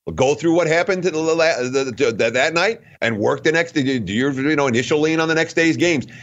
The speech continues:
And that doesn't change whether you went out and drank. It doesn't change whether you, uh, w-, sat home and did nothing. It doesn't change if you nap. It's a seven-day-a-week gig.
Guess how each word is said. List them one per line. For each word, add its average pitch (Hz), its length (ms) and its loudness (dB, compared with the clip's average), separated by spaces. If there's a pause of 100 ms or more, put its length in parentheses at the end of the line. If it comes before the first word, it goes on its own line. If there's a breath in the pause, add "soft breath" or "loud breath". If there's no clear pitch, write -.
And 151 180 0
that 165 220 -2
doesn't 190 400 0
change 202 480 0
whether 165 260 2
you 156 200 0
went 180 200 2
out 180 200 0
and 135 100 -6
drank. 185 500 0 (220)
It 139 140 0
doesn't 180 260 2
change 185 320 -2
whether 165 180 2
you, 165 280 0
uh, 131 260 -6
w-, 147 800 0
sat 185 380 0
home 175 240 -2
and 156 80 -2
did 151 120 0
nothing. 202 400 0
It 185 40 0
doesn't 165 240 -2
change 160 240 -2
if 127 100 -4
you 135 100 0
nap. 175 500 0 (480 soft breath)
It's 165 180 2
a - 80 4
seven-day-a-week 196 1000 0
gig. 156 440 0